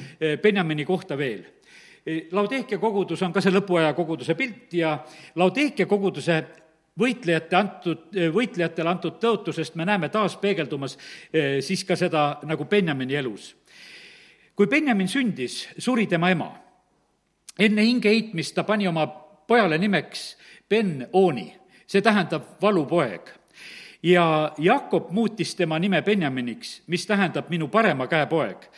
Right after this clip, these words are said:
või õnnepoeg. Ta muudeti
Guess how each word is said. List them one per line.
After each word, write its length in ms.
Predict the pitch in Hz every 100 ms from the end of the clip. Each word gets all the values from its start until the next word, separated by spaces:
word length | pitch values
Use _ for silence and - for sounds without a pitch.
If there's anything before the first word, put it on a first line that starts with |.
| - -
või 280 | 160 156 151
õnnepoeg. 640 | 196 151 156 139 95 - - _ _ - - _
Ta 100 | 151
muudeti 800 | 247 226 170 - 139 - -